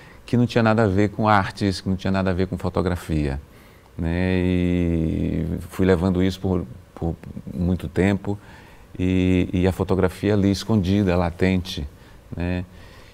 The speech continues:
E depois entrei até pro Banco do Brasil também,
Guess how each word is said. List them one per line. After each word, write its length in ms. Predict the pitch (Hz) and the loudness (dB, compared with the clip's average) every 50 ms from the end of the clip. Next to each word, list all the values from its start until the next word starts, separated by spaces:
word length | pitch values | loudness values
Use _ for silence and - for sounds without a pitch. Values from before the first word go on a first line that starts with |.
| - - - | -20 -10 -4
E 240 | 92 95 95 92 90 | -2 0 2 2 4
depois 360 | 87 98 95 - 101 104 107 104 | 4 2 2 4 2 2 4 4
entrei 320 | 110 98 - 120 113 110 104 | 2 2 2 2 4 4 4
até 180 | 101 - 110 | 4 2 0
pro 140 | 110 - 117 | 0 0 -2
Banco 260 | 92 90 104 107 104 | 0 0 0 -2 0
do 100 | - 117 | -2 0
Brasil 560 | 101 107 110 117 104 87 85 82 90 95 92 | 2 2 2 2 2 2 2 2 2 2 2
também, 520 | - - 87 85 80 73 73 73 71 69 | 2 0 0 0 0 0 -2 -4 -4 -6